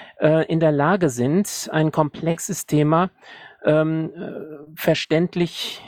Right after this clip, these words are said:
zu, ähm, darzulegen. Äh, das ist gar nicht mal so eine leichte Aufgabe,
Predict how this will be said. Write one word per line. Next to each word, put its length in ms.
zu, 600
ähm, 580
darzulegen. 800
Äh, 200
das 220
ist 180
gar 140
nicht 160
mal 140
so 60
eine 140
leichte 400
Aufgabe, 580